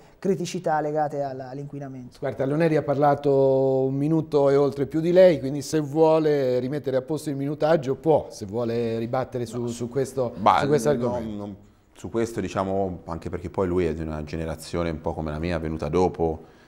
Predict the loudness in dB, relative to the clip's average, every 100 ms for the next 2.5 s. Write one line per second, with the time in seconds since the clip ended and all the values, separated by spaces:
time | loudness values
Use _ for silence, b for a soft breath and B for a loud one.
0 | B -12 -10 -2 0 0 -2 -4 -6 0
1 | 4 4 2 0 0 2 2 2 0 0
2 | 2 2 -2 B